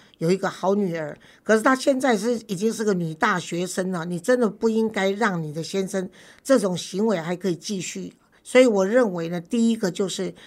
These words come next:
你先生既然在六月一日前就应该搬离开，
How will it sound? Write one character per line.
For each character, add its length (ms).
你 220
先 200
生 200
既 160
然 200
在 180
六 220
月 160
一 320
日 80
前 280
就 100
应 240
该 240
搬 260
离 200
开， 320